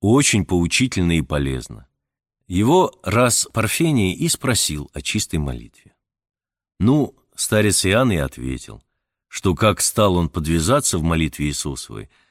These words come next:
сначала с принуждением великим, а потом легче и легче. А потом у него навязалось и потекло, как ручеек. Молитва самодвижной стала.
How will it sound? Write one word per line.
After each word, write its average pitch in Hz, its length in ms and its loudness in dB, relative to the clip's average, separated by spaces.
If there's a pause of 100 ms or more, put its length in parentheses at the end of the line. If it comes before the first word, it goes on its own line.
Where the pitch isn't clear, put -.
(140)
сначала 85 500 2
с - 100 -4
принуждением 78 680 0
великим, 71 680 0 (340)
а 87 100 -4
потом 151 400 0 (160)
легче 123 540 0
и 67 40 -2
легче. 64 560 -10 (640)
А 90 160 -2
потом 170 440 2
у 156 60 2
него 143 600 2
навязалось 120 960 0
и 92 120 -2
потекло, 90 640 0
как - 280 -6
ручеек. 82 920 -6 (640)
Молитва 110 680 0
самодвижной 78 840 -2
стала. 62 480 -14